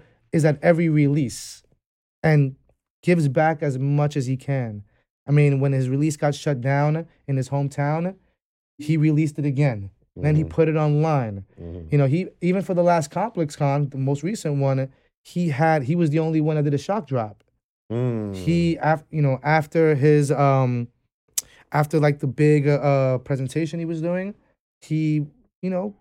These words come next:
Speaker 1: on a side note, sneaked it out there. He goes, "Okay, um, booth thirty something, New Balances right now." People lined up, they
Speaker 2: Say
Speaker 1: bought,
Speaker 2: word.
Speaker 1: they were excited. So that's called culture. Um, and with the bots,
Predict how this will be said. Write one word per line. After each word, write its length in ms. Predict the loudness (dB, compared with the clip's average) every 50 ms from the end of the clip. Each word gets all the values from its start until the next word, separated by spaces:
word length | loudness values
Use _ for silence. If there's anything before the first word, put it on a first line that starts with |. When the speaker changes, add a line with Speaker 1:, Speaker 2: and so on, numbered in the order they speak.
| _ _ _ _ _ -6
Speaker 1:
on 100 | -4 -4
a 20 | -4
side 360 | -2 -4 -4 -2 -2 -2 -2
note, 340 | 0 0 0 0 0 -2 -8 _
sneaked 400 | -20 -18 -12 -6 -6 -6 -4 -4
it 100 | -4 -2
out 220 | 0 0 0 0 0
there. 80 | 0
He 80 | 0 0
goes, 380 | 2 2 0 0 0 -4 -8 _ _ _ _ _ _ _ -8
"Okay, 540 | -8 -6 -4 -2 0 0 0 0 -2 -4 -8 _ _ -6
um, 240 | -4 -2 0 0 0
booth 320 | 0 2 0 0 0 -4 _
thirty 280 | 0 0 0 0 0 -4
something, 600 | -4 -4 -4 -4 -4 -2 -4 -4 -4 -4 -8 -12 _ _ _ _ _ _ _ _ _ _ _ _ _ _ _ _ _ _ _ _ -2
New 200 | 0 2 2 4
Balances 520 | 6 6 6 6 4 2 0 0 -2 -2 2
right 220 | 4 4 4 4
now." 480 | 6 6 6 6 6 4 0 -2 -6 -12 _ _ _ _ _
People 280 | -6 -6 -2 2 2 4
lined 300 | 4 4 4 2 4 6
up, 320 | 6 8 6 6 4 0 -12 -20 -20 -20 -12 -4
they 120 | -2 0 0
Speaker 2:
Say 100 | 4 4
Speaker 1:
bought, 320 | 6 8 8 8 8 6 6
Speaker 2:
word. 260 | 4 4 2 2 2
Speaker 1:
they 60 | 4
were 120 | 4 4 4
excited. 600 | 2 0 2 2 4 4 4 2 -2 -6 -8 -12 _ _ _ _
So 160 | -6 -2 0 2
that's 200 | 2 2 0 -2
called 380 | -8 -6 -2 2 2 2 0
culture. 640 | -2 -2 0 0 0 0 -2 -6 -6 -6 -4 -6 -6 -10 _ _ _ _ _ _ 0
Um, 440 | 4 4 6 6 4 4 2 0 0 0
and 100 | 0 2
with 100 | 2 0
the 80 | -2 -4
bots, 680 | -4 0 0 2 2 2 0 -4 -8 -18 -20 -20 -20